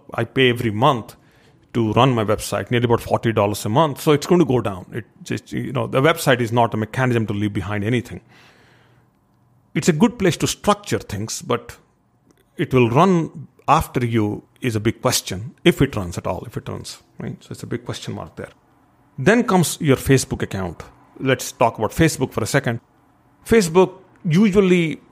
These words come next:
they retire the Facebook account after you're done. Facebook expects that only active people be there on the platform. Active people interact with active people. Real people interact with real people.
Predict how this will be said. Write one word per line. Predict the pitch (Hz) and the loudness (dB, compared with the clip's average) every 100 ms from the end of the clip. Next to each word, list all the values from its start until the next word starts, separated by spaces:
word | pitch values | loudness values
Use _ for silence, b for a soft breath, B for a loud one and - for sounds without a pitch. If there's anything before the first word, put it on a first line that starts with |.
| _ - | _ -8
they | 143 147 | 2 4
retire | 131 127 - 143 156 160 | 4 2 -2 4 6 4
the | - - | 2 -4
Facebook | 117 131 123 - - | 0 2 0 0 -6
account | - - 113 98 | -6 -6 -6 -6
after | 113 110 - 110 | -8 -8 -6 -6
you're | 101 | -6
done. | 98 107 90 - | -6 -8 -8 -16
Facebook | - 143 135 135 113 | 0 2 2 0 -4
expects | - - - 147 - - _ _ _ 151 | -6 -4 -2 -2 -2 -10 _ _ _ 0
that | 127 113 - _ b b b | 2 2 -2 _ b b b
only | 139 131 131 - | 2 4 2 0
active | 151 - 151 127 | -2 -2 -4 0
people | 127 117 113 | 0 0 -2
be | 110 | 0
there | 101 113 110 | 2 2 2
on | |
the | 104 | -2
platform. | - 107 - - 101 101 - | -2 -2 -4 -6 -6 -6 -4
Active | 135 - 131 | -2 0 -2
people | 120 113 117 | -2 -2 0
interact | 110 - 113 - | 0 0 -2 -4
with | 92 | -6
active | 90 - 107 | -6 -6 -8
people. | 113 101 110 | -8 -4 -2
Real | 110 143 139 | 4 4 4
people | 127 - 110 | 0 0 -2
interact | 101 104 101 - | -2 -4 -6 -8
with | 101 | -10
real | 104 95 | -8 -6
people. | 127 123 123 117 | -6 -6 -6 -8